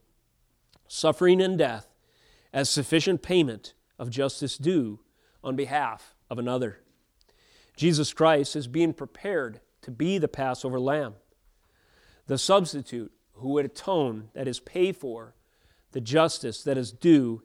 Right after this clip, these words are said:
his people's sins. And this happens, uh, by way of a number of,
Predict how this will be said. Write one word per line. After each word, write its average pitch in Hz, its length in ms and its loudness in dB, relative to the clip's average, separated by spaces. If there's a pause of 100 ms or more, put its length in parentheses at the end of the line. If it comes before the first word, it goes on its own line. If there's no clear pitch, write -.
his - 220 -10
people's 120 460 -6
sins. 127 560 -6 (960)
And 147 140 2
this 202 180 6
happens, 180 760 4 (640)
uh, 147 160 6
by 165 260 10
way 175 320 8
of 147 140 2
a 135 60 2
number 185 520 4
of, 196 160 0